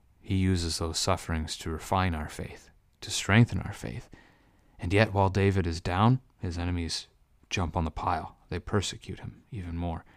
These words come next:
And so David prays that God would, in verse twenty-seven, add to them punishment upon punishment and blot out their names from the book of the living. So, send them to hell.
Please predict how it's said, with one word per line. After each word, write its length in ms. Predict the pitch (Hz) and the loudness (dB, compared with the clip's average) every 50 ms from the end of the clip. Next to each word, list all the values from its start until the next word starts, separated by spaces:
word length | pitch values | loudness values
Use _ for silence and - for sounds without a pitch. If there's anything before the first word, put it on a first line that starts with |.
| - - | -18 -10
And 100 | - 117 | -8 -8
so 120 | - - 95 | -6 -6 -6
David 440 | 90 101 98 101 90 95 85 - - | -2 0 0 2 0 0 -2 -4 -4
prays 320 | - 98 101 107 107 - | -2 2 2 2 2 0
that 140 | - - - | -4 -6 -4
God 260 | - 101 101 107 95 | -2 0 0 0 0
would, 260 | 90 85 98 113 113 | 0 2 2 4 4
in 120 | 104 98 92 | 4 2 2
verse 240 | 95 98 95 - | 2 0 -2 -2
twenty-seven, 580 | - - 101 95 90 - - 110 107 110 110 104 - | -2 -2 -2 -2 -2 -2 -2 0 0 0 0 0 -2
add 280 | 101 101 107 113 110 | -2 -2 -2 -2 -2
to 80 | - 101 | -2 -2
them 180 | 95 95 95 92 | 0 0 -2 -2
punishment 600 | - - - 113 120 127 - - 123 120 - - | -4 -4 0 0 0 0 0 -2 -2 -4 -4 -6
upon 340 | - - - - 95 90 90 | -12 -14 -10 -6 -6 -6 -6
punishment 580 | - - 120 120 120 113 - - 117 113 107 - - - - - - | -4 -2 2 2 2 2 2 2 2 2 2 0 -6 -18 -20 -12 -8
and 180 | 101 92 87 - | -6 -6 -2 -2
blot 280 | 98 98 104 107 107 | 0 2 4 4 4
out 220 | 107 104 101 101 - | 4 4 4 2 0
their 100 | 98 87 | 0 0
names 260 | 85 85 85 82 - | 2 0 -2 -2 -4
from 100 | - 95 | -6 -6
the 60 | 85 | -4
book 240 | 87 87 82 - - | -4 -4 -4 -4 -6
of 60 | 90 | -8
the 60 | 82 | -6
living. 340 | 80 82 85 80 80 80 80 - _ _ _ _ _ _ _ _ _ _ _ _ _ _ _ _ _ _ _ _ _ _ _ _ _ _ _ _ _ _ _ _ _ _ _ _ _ _ _ _ _ _ _ - - | -4 -4 -4 -4 -4 -6 -8 -10 _ _ _ _ _ _ _ _ _ _ _ _ _ _ _ _ _ _ _ _ _ _ _ _ _ _ _ _ _ _ _ _ _ _ _ _ _ _ _ _ _ _ _ -18 -8
So, 260 | - 85 82 78 - - _ _ _ _ | -6 -4 -4 -4 -6 -12 _ _ _ _
send 280 | - - - 85 92 101 | -10 -4 0 2 2 4
them 100 | 95 90 | 2 2
to 80 | 85 | 0
hell. 440 | 76 87 95 104 98 85 80 - | 2 2 4 4 4 2 -2 -8